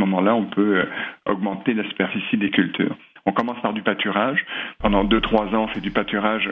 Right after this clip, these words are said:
euh, au, à l'endroit où il y avait des grands arbres, les grands arbres dont vous parliez, euh, Madame Burguin. Et puis, au bout de trois, quatre ans, eh bien, on plante du riz pendant un ou deux ans.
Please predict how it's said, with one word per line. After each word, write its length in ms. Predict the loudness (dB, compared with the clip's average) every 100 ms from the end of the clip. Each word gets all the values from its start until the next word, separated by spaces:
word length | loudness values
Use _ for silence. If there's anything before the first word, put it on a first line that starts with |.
| 0
euh, 320 | 2 2 -2 -4 -8 -8 -6
au, 240 | -2 0 0 0 -2
à 120 | -2
l'endroit 360 | -2 -4 -4 -4
où 40 | -2
il 60 |
y 40 | -2
avait 120 | 0
des 140 | 0
grands 280 | 2 2 2
arbres, 320 | 2 2 0 0
les 140 | 2
grands 220 | 2 2 2
arbres 140 | 0
dont 100 | -2
vous 100 | -4
parliez, 500 | -2 -4 -2 -2 0
euh, 100 | 0 -2 -4 -4
Madame 220 | 0 2 2
Burguin. 420 | 0 2 0 0 -4 -6 0
Et 100 | 2
puis, 180 | 4 2
au 40 |
bout 140 | 2
de 80 | 2
trois, 260 | 0 0 0
quatre 300 | 0 -2 -2
ans, 180 | 0 0
eh 40 |
bien, 160 | 2 2
on 120 | 2
plante 380 | 2 0 0 0
du 260 | 0 2 0
riz 360 | 2 2 2
pendant 340 | 2 0 0 0
un 100 | 0
ou 100 | 2
deux 260 | 2 2 2
ans. 180 | 0